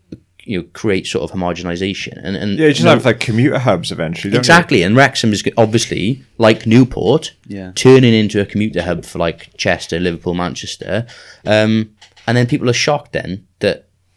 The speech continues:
Speaker 1: it, "Oh no, Wrexham's gone blue." Well, that's actually a corollary of the Welsh Government's obsession with cross-border economic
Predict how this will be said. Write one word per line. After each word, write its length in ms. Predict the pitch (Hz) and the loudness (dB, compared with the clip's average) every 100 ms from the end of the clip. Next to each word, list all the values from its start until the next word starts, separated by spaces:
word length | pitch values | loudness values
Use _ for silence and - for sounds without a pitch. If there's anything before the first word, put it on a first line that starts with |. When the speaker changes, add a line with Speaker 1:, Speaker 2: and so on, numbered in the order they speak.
| - | -10
Speaker 1:
it, 100 | 92 | -2
"Oh 180 | 123 113 | 2 4
no, 140 | 113 | 2
Wrexham's 400 | 101 98 - 101 | 2 0 -2 -8
gone 200 | - 95 | -6 -6
blue." 340 | 92 110 82 - _ _ _ | -2 -2 -2 -8 _ _ _
Well, 300 | 131 127 _ _ _ | -2 -2 _ _ _
that's 240 | 139 - - | -4 -2 -2
actually 340 | 127 - 107 | -4 -4 -2
a 60 | 92 | -2
corollary 480 | - 113 120 107 82 | 0 2 2 2 0
of 80 | |
the 80 | 80 | 0
Welsh 260 | 87 87 - | -2 -2 -4
Government's 640 | 95 82 85 80 - - _ _ _ | -4 -4 -4 -8 -10 -14 _ _ _
obsession 680 | 85 - - 95 - - 85 | -10 -6 -2 -2 -2 -6 -4
with 380 | 85 80 - - _ _ _ _ _ _ _ _ | -4 -6 -12 -18 _ _ _ _ _ _ _ _
cross-border 680 | - 110 90 - 90 87 87 | -2 0 0 -2 -2 0 0
economic 640 | 85 87 92 95 - _ | -2 -4 -6 -6 -10 _